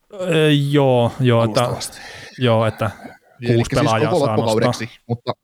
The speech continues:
Speaker 1: Niin, siis alu-, alustavasti just tonne All-Star Breakiin asti käytössä ja kuusi pelaajaa saa sitten
Speaker 2: Joo,
Speaker 1: nostaa
Speaker 2: joo, mut,
Speaker 1: siihen.
Speaker 2: joo, joo, mutta kyllä se koko loppukauden tulee olemaan, onhan se nyt ihan selvä asia, mutta
Speaker 1: Ei, ei välttämättä.
Speaker 2: Niin, niin.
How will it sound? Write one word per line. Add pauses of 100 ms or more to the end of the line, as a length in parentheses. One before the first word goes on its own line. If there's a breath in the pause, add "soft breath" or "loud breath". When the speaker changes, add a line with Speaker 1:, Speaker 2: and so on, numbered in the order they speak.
(440)
Speaker 1:
Niin,
siis
alu-,
alustavasti
just
tonne (500)
All-Star
Breakiin
asti (200)
käytössä
ja (180)
kuusi
pelaajaa
saa
sitten
Speaker 2:
Joo,
Speaker 1:
nostaa
Speaker 2:
joo,
mut,
Speaker 1:
siihen.
Speaker 2:
joo, (880)
joo,
mutta
kyllä
se
koko
loppukauden
tulee
olemaan,
onhan
se
nyt
ihan
selvä
asia,
mutta
Speaker 1:
Ei,
ei
välttämättä.
Speaker 2:
Niin,
niin.